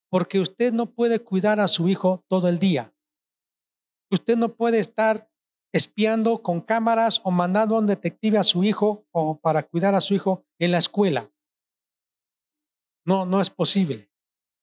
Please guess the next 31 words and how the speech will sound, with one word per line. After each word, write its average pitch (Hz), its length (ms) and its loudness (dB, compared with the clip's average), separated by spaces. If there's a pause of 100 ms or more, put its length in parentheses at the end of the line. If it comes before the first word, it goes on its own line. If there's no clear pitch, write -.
Usted 220 260 -2
necesita 214 680 0
poner 190 480 -2
en 165 160 -2
ellos 185 480 0 (320)
principios, 170 1040 -2 (580)
que 170 100 -2
no 233 120 2
solamente 226 560 0
para 180 320 0
que 175 100 -4
los 170 220 0
crean, 202 380 0 (540)
sino 170 300 0
para 165 220 0
que 165 160 -4
realmente 180 420 0
tengan 175 360 0
convicción. 131 760 -2 (1120)
Algunos 170 400 0
de 165 80 0
los 151 180 -2
niños 202 640 0 (800)
tienen 196 240 2
el 180 100 0
conocimiento, 170 680 0
pero 160 180 -2
no 175 100 0
tienen 175 240 0
la 160 120 -2
convicción 139 600 -2